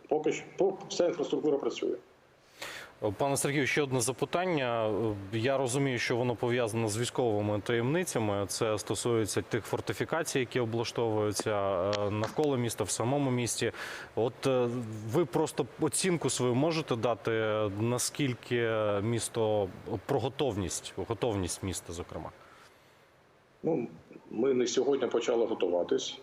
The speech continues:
Speaker 1: Ми називаємо, я називаю Покровський район, і Покровську громаду, і Донеччину. О, ця робота тривала поспіль декілька років. Е, і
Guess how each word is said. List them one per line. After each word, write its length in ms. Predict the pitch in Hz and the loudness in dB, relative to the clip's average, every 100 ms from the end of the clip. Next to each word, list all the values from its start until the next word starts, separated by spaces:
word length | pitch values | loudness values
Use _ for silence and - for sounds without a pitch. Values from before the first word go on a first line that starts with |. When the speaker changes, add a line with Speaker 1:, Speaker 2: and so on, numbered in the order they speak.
| - | 0
Speaker 1:
Ми 140 | 120 | 2
називаємо, 560 | 113 101 110 110 101 107 | 4 2 2 2 2 2
я 120 | 107 | 2
називаю 460 | 107 104 104 104 95 | 2 2 2 2 2
Покровський 480 | 98 127 156 - 127 | 2 2 2 2 2
район, 160 | 117 | 2
і 20 | 107 | 2
Покровську 460 | 101 117 101 104 | 2 2 0 2
громаду, 520 | 98 107 160 156 127 - - - - - | 2 2 2 2 0 -2 -10 -20 -14 -2
і 140 | 104 | 0
Донеччину. 840 | 101 98 147 160 - 123 117 104 101 | 2 2 2 0 0 2 2 2 0
О, 340 | 90 92 90 87 | 2 4 4 2
ця 120 | - | 2
робота 360 | 135 123 131 123 | 2 4 2 2
тривала 560 | 123 117 123 117 107 - - - | 2 2 4 4 2 0 -10 -2
поспіль 380 | 135 123 - 98 | 0 2 0 2
декілька 400 | 123 113 95 90 | 2 2 2 2
років. 400 | 135 156 135 - - - - - - - - - | 2 2 0 -4 -8 -20 -20 -20 -20 -20 -12 0
Е, 340 | 101 98 95 95 92 98 | 2 4 4 2 0 0
і 840 | 95 104 110 110 110 110 110 104 | 2 4 4 4 2 0 0 0